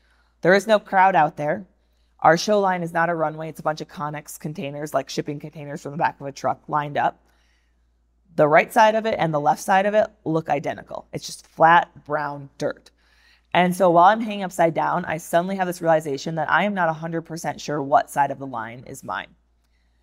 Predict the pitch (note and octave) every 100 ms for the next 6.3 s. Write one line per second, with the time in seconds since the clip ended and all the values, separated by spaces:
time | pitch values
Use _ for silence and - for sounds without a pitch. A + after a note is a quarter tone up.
0 | _ _ - E3+ E3 D#3+ D3+ D3 - _
1 | _ E3+ F#3+ G#3+ G3+ F#3+ F#3 F3 D#3+ E3+
2 | F3+ F3+ E3+ E3 C#3+ C#3+ - D3+ D3+ C#3+
3 | C#3+ C#3 - - C3+ C3 C#3+ _ _ _
4 | - D#3+ C#3+ - D3+ D3 - D3 C#3+ C#3
5 | C#3+ C#3 C3+ - - C#3+ C#3 C#3+ C#3 C3+
6 | C#3 F#3